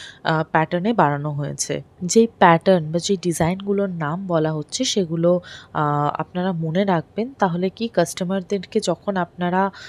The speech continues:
আহ, বলবেন শাড়ির ব্যাপারে, প্রিন্টের ব্যাপারে, তখন ওনারা অনেকটা ইন্টারেস্টেড হবেন এবং, আহ, খুব, আহ, খুশি হয়ে তারা জিনিসগুলোকে তারা তাদের বাড়িতে নিয়ে যেতে পারবেন।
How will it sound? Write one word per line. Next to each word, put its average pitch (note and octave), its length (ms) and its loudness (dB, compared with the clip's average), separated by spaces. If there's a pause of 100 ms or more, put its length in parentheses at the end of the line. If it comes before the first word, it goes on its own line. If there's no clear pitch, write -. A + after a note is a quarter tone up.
(180)
আহ, D3+ 220 2 (100)
বলবেন A3 600 6
শাড়ির F3 420 2
ব্যাপারে, D#3 440 2 (120)
প্রিন্টের G#3+ 400 2
ব্যাপারে, F3 420 2 (300)
তখন G#3 340 2
ওনারা F#3 300 0
অনেকটা F#3+ 360 -2
ইন্টারেস্টেড F#3+ 640 -2
হবেন F#3 360 0
এবং, G3+ 420 4 (320)
আহ, D#3 340 2 (120)
খুব, B3 160 4 (320)
আহ, F3 240 -2
খুশি A#3 380 2
হয়ে G#3+ 360 4 (380)
তারা E3 400 4
জিনিসগুলোকে E3+ 720 -4
তারা E3 220 0
তাদের E3 240 -2
বাড়িতে D#3 360 -2
নিয়ে D3+ 180 -6
যেতে D3 240 -4
পারবেন। C#3+ 460 -6